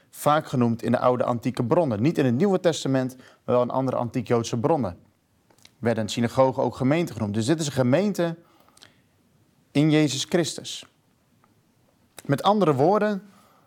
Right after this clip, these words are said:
door die vergelijking te maken, probeert Paulus duidelijk te maken, "Jullie staan hier niet alleen in,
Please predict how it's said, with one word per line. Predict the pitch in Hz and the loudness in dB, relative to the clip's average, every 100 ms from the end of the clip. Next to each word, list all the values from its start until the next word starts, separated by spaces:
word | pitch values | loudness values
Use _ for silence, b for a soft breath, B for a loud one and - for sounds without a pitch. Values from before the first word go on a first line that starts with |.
| b _ _ _ _ _ _ _ _ - | b _ _ _ _ _ _ _ _ 0
door | 165 | 2
die | 160 | 4
vergelijking | 170 147 139 175 170 131 | 2 4 2 2 0 -2
te | 139 | 2
maken, | 151 190 185 139 | 2 2 -2 -2
probeert | 147 156 139 113 - - | 0 0 -2 -6 -10 2
Paulus | 156 135 107 | 2 2 0
duidelijk | 131 175 165 | 2 2 -2
te | 143 | -2
maken, | 143 143 135 | 0 -2 0
"Jullie | 135 | 0
staan | 135 147 | 2 2
hier | 123 | 2
niet | 120 117 | 2 2
alleen | 113 135 180 | 4 4 4
in, | 165 170 | 2 0